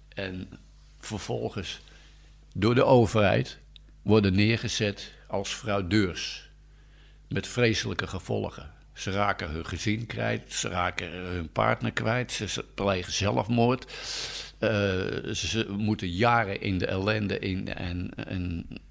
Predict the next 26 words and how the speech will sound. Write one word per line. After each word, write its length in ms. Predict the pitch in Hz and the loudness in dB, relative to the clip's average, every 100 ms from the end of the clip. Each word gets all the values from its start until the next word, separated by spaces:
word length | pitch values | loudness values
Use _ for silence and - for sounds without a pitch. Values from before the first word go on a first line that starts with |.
| - - - | -20 -20 -6
zonder 600 | - - 123 101 85 - - - - | 0 6 6 6 2 -2 -12 -20 -14
geld 460 | - - 113 117 123 | -6 0 2 2 0
zitten. 460 | - 120 117 117 110 - - - - - - - - - - | -2 2 2 0 -8 -12 -18 -18 -20 -20 -20 -16 -14 -12 -8
Het, 260 | - - - | -6 -6 -4
het, 100 | 120 104 - - - - | -4 -6 -10 -20 -20 -10
ja, 320 | 101 95 - - - - - | -4 -2 -4 -8 -18 -20 -16
ja, 180 | - 90 | -8 -6
ik 120 | 87 | -6
begin 220 | 90 98 | -8 -8
er 60 | 90 | -8
zelfs 300 | 98 92 90 | -8 -8 -8
van 220 | 98 95 - - | -8 -6 6 8
<laughs> 200 | - - | 8 4
te 120 | - | 0
stotteren, 600 | - - 220 107 107 98 | 0 2 4 4 4 2
omdat 320 | 107 95 92 - | 2 0 -2 -2
ik 100 | 90 | -4
het 300 | 117 - - | -6 -8 -8
te 100 | 120 | -2
krankzinnig 600 | - 110 101 110 107 - | 0 0 0 0 0 0
voor 140 | 107 | 2
woorden 320 | 95 117 113 | 6 8 6
vind. 380 | - 101 98 120 - - - - - - | 2 0 0 -2 -12 -16 -14 -14 -16 -4
En 300 | 139 131 127 - - - | 0 0 -2 -10 -20 -16
dat 260 | - 135 127 | 0 2 2
gebeurt 600 | 127 101 113 180 185 | 0 2 6 6 4